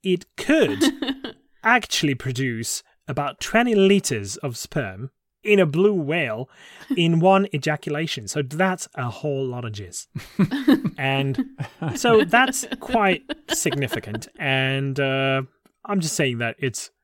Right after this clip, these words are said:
Speaker 1: ridiculously funny, but it's an interesting story. So it has been circulating since, I think, the middle of April, but, um, Snopes just came out with this article, and I thought it was absolutely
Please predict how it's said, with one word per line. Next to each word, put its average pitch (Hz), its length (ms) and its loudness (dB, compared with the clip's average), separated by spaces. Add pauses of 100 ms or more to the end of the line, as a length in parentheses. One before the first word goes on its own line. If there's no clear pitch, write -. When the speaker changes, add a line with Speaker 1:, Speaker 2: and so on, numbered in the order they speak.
Speaker 1:
ridiculously 131 580 -4
funny, 127 500 -8
but 151 200 -2
it's 170 180 -2
an 180 80 0
interesting 185 500 -2
story. 123 360 -2 (300)
So 190 120 4
it 220 260 4
has 240 220 6
been 185 100 4
circulating 135 520 0
since, - 480 -6
I 120 120 -12
think, 117 220 -12
the 107 80 -12
middle 104 340 -6
of - 280 -16
April, 107 480 -10 (240)
but, 98 420 -8
um, 101 480 -8 (160)
Snopes - 460 -4
just - 220 -8
came 117 180 -8
out 110 160 -12
with 107 120 -12
this 104 160 -10
article, 101 480 -10
and 107 120 -12
I 104 100 -10
thought 101 360 -12
it 113 140 -6
was 123 200 -6
absolutely 104 600 -10